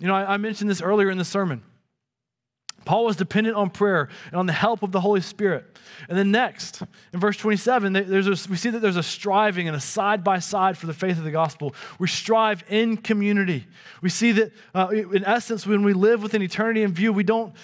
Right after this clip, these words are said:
uh, we don't sit back, we don't bunker down, we don't live idly.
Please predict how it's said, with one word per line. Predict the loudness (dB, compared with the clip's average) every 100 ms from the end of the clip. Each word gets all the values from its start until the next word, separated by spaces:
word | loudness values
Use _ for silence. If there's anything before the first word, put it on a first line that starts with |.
| -6
uh, | 0
we | 2
don't | 2 0 -8
sit | -8 -2 -2 0
back, | 0 -2 0
we | -2
don't | 0 0
bunker | -2 0 0
down, | 2 2
we | 2
don't | 2 2
live | 2 2 0
idly. | 0 0 0